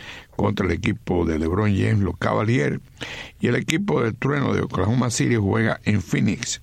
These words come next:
contra los Soles de Phoenix. Esos son los únicos juegos. El primero a las ocho de la noche va a empezar en unos minutos y el otro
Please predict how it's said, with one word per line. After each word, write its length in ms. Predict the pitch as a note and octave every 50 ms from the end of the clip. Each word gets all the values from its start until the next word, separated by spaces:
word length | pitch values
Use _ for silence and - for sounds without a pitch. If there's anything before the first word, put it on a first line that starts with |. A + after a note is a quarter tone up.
| - - -
contra 340 | - F3+ A#2+ F#2+ F2 - F2+
los 200 | F2+ E2 D#2 -
Soles 300 | - G#2+ G#2 - - -
de 100 | F#2+ E2+
Phoenix. 320 | - D2 B1 A#1+ - -
Esos 160 | F#2+ - F#2
son 180 | F#2+ G#2 G#2 G2
los 120 | F#2 E2+
únicos 360 | F2+ G#2+ A#2+ A#2 A2 G#2 -
juegos. 380 | - A2 B2+ D3+ D3+ C#3+ D3+ C#3+ - - - - - - - - - - - - -
El 160 | - F#2 E2
primero 320 | E2+ F2+ G2 A#2 B2 B2
a 60 | A#2 A2+
las 120 | G2 A#2+
ocho 220 | A#2+ A2+ G2 G2+
de 40 | G2
la 60 | G2+
noche 220 | A2 C3 C3+ B2 A2
va 60 | G#2
a 20 |
empezar 340 | G#2 F#2+ F#2+ F#2+ F#2+ G#2+ A2
en 60 | A2
unos 200 | A2+ A#2 A#2+ C3+
minutos 340 | C#3 D3 D3 D3 C#3+ D3 C#3+
y 20 | A#2
el 100 | G#2+ G#2
otro 220 | G#2+ A2 -